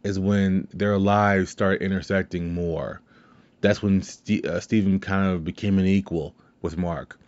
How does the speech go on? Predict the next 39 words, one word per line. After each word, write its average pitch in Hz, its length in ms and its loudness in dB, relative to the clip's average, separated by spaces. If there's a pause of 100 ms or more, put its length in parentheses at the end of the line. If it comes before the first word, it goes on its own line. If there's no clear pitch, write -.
(880)
Thought 107 240 4
that 104 80 4
was 95 140 2
fascinating 101 580 0
as 85 80 -6
hell, 98 340 -2 (540)
um, 98 540 0
which 98 160 -4
is 87 80 -12
pretty 107 360 -2
cool. 87 540 0 (480)
Uh, - 160 -4
like 120 140 2
I - 20 -4
said, 135 180 6
I, - 340 -4 (1400)
I, - 120 4 (760)
I 123 100 6
would 131 140 6
need 120 60 4
to 110 80 4
watch 101 240 2
it 98 60 -2
again 101 400 0
'cause 104 120 -4
I've 98 160 -2
watched 104 260 0
that 98 220 2
one, 98 260 0
I 104 100 0
watched 107 220 2
episode 95 380 -2
eight 101 180 2
of 90 80 -2
WandaVision 92 460 -2
at 87 100 -4
least 98 160 0
three 95 160 2
times 95 540 -2